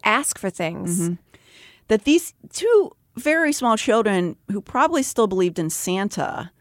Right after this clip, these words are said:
Speaker 2: are being told that they are so bad and evil that Santa said they couldn't get any presents and that their older siblings could. Um, so these are the videos that were put out.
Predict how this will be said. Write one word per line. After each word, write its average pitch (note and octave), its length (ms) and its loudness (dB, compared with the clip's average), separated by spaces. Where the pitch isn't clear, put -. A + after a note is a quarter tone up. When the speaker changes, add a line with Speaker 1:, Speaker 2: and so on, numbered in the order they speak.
Speaker 2:
are F#3+ 100 0
being G#3+ 300 -2
told A3 360 0
that F#3 120 -4
they F#3+ 160 2
are F3+ 100 2
so F#3+ 460 0
bad F#3 340 2
and E3 160 -4
evil D#3+ 400 -2
that - 160 -6
Santa F3 400 -4
said F3+ 260 -2
they D#3 120 0
couldn't D#3+ 320 -4
get D#3 140 -2
any D3+ 140 -2
presents C#3+ 560 -4
and D3+ 160 -2
that C#3+ 120 -4
their D3 100 -2
older C#3+ 260 -2
siblings B2 460 -8
could. - 400 -10
Um, F#3 420 2
so A3 540 6
these D4+ 280 4
are F#4 80 2
the F4 80 0
videos A3 640 4
that - 160 2
were F3 120 0
put F#3 300 0
out. D#3+ 560 2